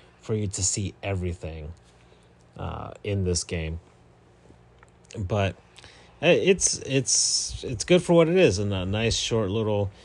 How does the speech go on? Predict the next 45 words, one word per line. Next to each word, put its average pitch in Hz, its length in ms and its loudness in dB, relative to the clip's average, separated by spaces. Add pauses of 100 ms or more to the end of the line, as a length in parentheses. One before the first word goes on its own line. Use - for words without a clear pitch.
(260)
indie 113 460 0
game 107 380 0
that's, 98 360 -2
uh, 92 380 -2 (1600)
just 127 280 0
a - 60 2
short 165 360 6
story 127 420 4
somebody 117 420 0
wanted 95 340 -4
to - 100 -10
make. 73 260 -8 (680)
And, 120 100 -2
you 139 80 2
know, 143 120 4
the, 185 180 4
these 240 280 2
are 202 100 4
the 156 220 2 (280)
good, 143 220 6
video 247 220 6
games 247 240 6
like 131 140 4
this 147 180 4
are 113 100 4
good. 92 320 -2 (640)
We, 113 120 -2
we 139 220 0
should 185 240 4
have 139 320 4
games 117 380 2
that 110 100 0
are 104 60 2
like 101 220 0
this, 101 220 0
that 101 80 -2
are 98 100 0
like 92 160 0
short 98 300 -2
stories, 90 360 -4
because 107 280 -4
we 120 120 0
have 123 280 0
that 127 320 2
in, 127 500 0